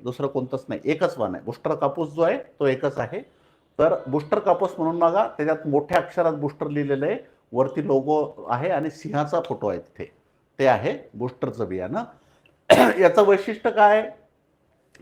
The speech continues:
सगळ्यात चांगलं वैशिष्ट्य म्हणजे कीड आणि रोगाला कमी बळी पडतं. आम्ही बरेच प्रयोग केले, रस शोषण करणाऱ्या किडीसाठी एक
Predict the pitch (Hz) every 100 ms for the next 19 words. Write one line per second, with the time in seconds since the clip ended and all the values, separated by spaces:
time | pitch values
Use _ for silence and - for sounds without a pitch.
0 | - 131 147 156 156 143 151 151 151 -
1 | - 180 131 175 190 _ _ _ _ -
2 | 165 156 139 127 120 117 127 143 107 107
3 | 98 87 - - - - _ _ _ _
4 | _ - 123 123 131 - _ _ _ -
5 | - 131 135 - 127 127 131 120 127 120
6 | 120 - - 123 123 117 117 120 120 113
7 | 117 113 123 120